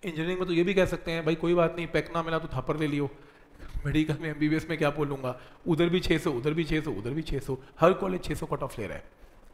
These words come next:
करना ही पड़ेगा। और टेक्निक बता रहा हूँ, success का मंत्र बता रहा हूँ, Revision, revision, revision। आपको नीट वालों को तो वहाँ इतना समय नहीं ना, आप question पढ़ के सोचें कि अच्छा ऐसा करूँ कि वैसा करूँ,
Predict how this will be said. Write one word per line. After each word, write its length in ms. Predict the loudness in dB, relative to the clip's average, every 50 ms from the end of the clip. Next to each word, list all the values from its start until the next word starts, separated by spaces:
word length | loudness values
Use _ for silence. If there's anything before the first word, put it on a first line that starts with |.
| -6 -4
करना 200 | -2 -2 0 -2
ही 80 | -2
पड़ेगा। 380 | -4 -4 -6 -6 -8 -8 -12 -12 -14 -16 -20 -20 -20 -20 -20 -20 -20 -14 -6
और 260 | -4 -4 -4 -4 -6 -10 -16 -18 -8 -2
टेक्निक 340 | -2 -2 0 0 -2 0 0
बता 180 | 0 2 2 2
रहा 100 | 2 0
हूँ, 160 | 0 -4 -6
success 300 | -6 -4 0 0 0 0
का 100 | 0 -2
मंत्र 260 | -4 -4 -8 -8 -8
बता 220 | -8 -2 0 2 2
रहा 120 | 2 0
हूँ, 100 | -2 -6 -10 -18 -20 -20 -20 -20 -20 -20 -8 -6 -2
Revision, 500 | 0 0 2 2 0 0 0 -2 -2 -2
revision, 400 | -2 -2 -2 -4 -4 -6 -6 -4
revision। 400 | -4 -2 -2 -2 -2 -4 -6 -4 0
आपको 280 | 0 0 0 2 0 -2
नीट 260 | 0 0 -2 -4 -2
वालों 220 | -2 -2 -2 -2 -4
को 100 | -4 -4
तो 140 | -4 -4 -4
वहाँ 280 | -4 -2 -2 -4 -4 -4
इतना 220 | -6 -6 -4 -4 -4
समय 300 | -4 -4 -4 -4 -4 -4
नहीं 140 | -4 -4 -4
ना, 120 | -2 -2 -2 -2 -6 -12 -10 -6 -4
आप 140 | -4 -4 -4
question 260 | -6 -6 -4 -6 -8 -4 -2
पढ़ 120 | -2 0 0
के 240 | 0 2 2 2 2 0 -4 -10 -16 -16 -16 -16 -16 -16 -10 -4
सोचें 560 | -2 -2 -2 -2 -2 0 0 2 2 0 0
कि 80 | -2
अच्छा 300 | -2 0 2 2 2 2 0 -4 -4
ऐसा 200 | -4 -2 -2 0
करूँ 240 | 0 0 -2 0 0
कि 80 | 0
वैसा 240 | 2 2 2 2 0
करूँ, 240 | 0 0 -2 -2